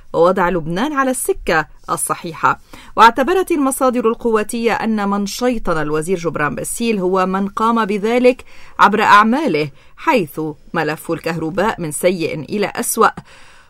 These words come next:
وكل كلامه يأتي خلافًا للحقيقة، وكل وعوده لم يحققها،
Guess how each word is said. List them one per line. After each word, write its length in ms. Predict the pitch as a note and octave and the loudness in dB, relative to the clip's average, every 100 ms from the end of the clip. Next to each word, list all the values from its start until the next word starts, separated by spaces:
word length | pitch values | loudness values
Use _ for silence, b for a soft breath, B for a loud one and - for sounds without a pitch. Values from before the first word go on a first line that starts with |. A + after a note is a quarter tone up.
| - | 4
وكل 680 | A#3+ C4+ C4+ C#4 F#4+ D#4+ D#4+ | 6 8 6 6 4 4 2
كلامه 480 | C4 C4 C4+ B3+ A#3 | 2 4 4 4 2
يأتي 300 | G#3+ - A3 | 0 -2 -4
خلافًا 400 | G#3+ F#3 G3+ A#3 | 0 0 0 -2
للحقيقة، 760 | G#3+ G#3+ - A3 B3+ B3+ A#3 | -4 -2 0 0 0 -2 0
وكل 420 | A3 D3+ - D#3 E3 | 2 2 0 -4 -4
وعوده 580 | D#3+ D#3+ F3+ C4+ G#3+ | 0 0 2 2 2
لم 340 | G#3 E3+ F3 G3+ | 0 0 0 0
يحققها، 840 | G3 - G#3+ C#4 - A3+ G#3 - | -2 -2 -2 -4 -6 0 2 0